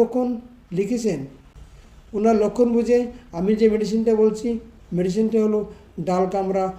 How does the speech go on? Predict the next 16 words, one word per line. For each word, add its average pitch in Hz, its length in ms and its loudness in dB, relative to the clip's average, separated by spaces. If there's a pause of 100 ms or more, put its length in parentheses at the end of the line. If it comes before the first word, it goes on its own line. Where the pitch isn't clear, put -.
(160)
থার্টি। 175 400 -8 (760)
এই 196 120 2
ডালকামড়া 226 520 2 (300)
থার্টি 196 320 -2
ওষুধটা 233 400 2 (400)
উনি 220 240 2
খেলে 185 240 2 (640)
খুব 226 180 -4
তাড়াতাড়ি 220 380 2 (320)
সুস্থ 202 240 -4 (160)
উঠবেন। 131 240 -10 (840)
ডালকামড়া 214 540 2 (120)
ওষুধটা 202 380 -2 (500)
দোকান 208 260 4
থেকে 226 240 2 (320)
থার্টি 190 280 -4